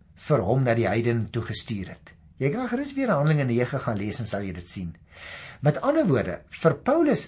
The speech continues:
se gehoor is dit belangrik. Juis toe Paulus as getroue Jood in die tempel gebid het,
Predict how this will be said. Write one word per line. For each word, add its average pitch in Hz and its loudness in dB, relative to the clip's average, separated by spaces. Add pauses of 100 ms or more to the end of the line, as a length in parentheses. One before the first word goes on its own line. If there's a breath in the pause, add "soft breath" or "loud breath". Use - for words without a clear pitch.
(120)
se 151 2
gehoor 143 6
is 98 -4
dit 135 0
belangrik. 92 0 (380 loud breath)
Juis 151 2 (100)
toe 147 8 (100)
Paulus 208 2 (100)
as - 0
getroue 233 0
Jood 131 2
in 127 0
die 117 -2
tempel 160 2
gebid 107 -4
het, - -14